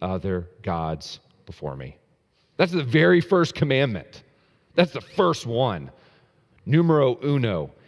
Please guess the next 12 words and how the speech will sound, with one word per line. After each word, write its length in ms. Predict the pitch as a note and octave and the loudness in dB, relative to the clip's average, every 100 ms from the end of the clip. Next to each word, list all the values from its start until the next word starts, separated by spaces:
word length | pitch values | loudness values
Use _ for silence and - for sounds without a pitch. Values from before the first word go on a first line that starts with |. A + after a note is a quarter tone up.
| _ | _
is 420 | A#2 B2 A2+ G2 - - | 0 2 0 -4 -14 -10
you 180 | A2+ D#3 | -2 0
shall 420 | - - C#3+ C#3+ | 0 2 2 2
not 240 | C#3 A#2 | 0 -2
worship 400 | G2+ A2 A2 G2 | -2 -4 -4 -6
anybody 400 | G2+ F#2 F#2+ D#2+ | -4 -4 -4 -6
else. 440 | D#2+ C#2 - - - _ _ _ _ _ - B2+ - - | -8 -10 -14 -18 -18 _ _ _ _ _ -10 -8 -8 -12
You, 360 | G#2+ A#2 B2 C#3+ | -8 -2 0 -2
you, 360 | G#2+ G#2+ G2+ | -4 -14 -16
to 220 | F#2+ B2 | -6 -4
me 640 | G#2 F#2+ B2+ D3+ C3+ G#2+ F#2+ - - | -4 -2 2 2 2 0 -4 -12 -6
belongs 1080 | C3 A2+ G2 A2 A#2 G#2+ F2+ E2 E2 - | -2 -2 0 0 0 -2 -2 -6 -8 -12